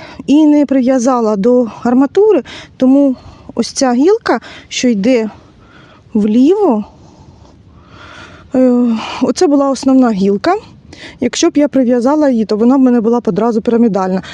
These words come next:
Зараз я стримую її ріст, бо моя ялиця дала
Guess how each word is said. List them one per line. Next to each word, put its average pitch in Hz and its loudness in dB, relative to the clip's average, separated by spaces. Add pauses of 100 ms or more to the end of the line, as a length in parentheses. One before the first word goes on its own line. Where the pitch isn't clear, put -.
(140)
Зараз 277 -2
я 262 2
стримую 254 2
її 226 0
ріст, 370 -2 (280)
бо 247 2
моя 254 2
ялиця 262 0
дала 269 0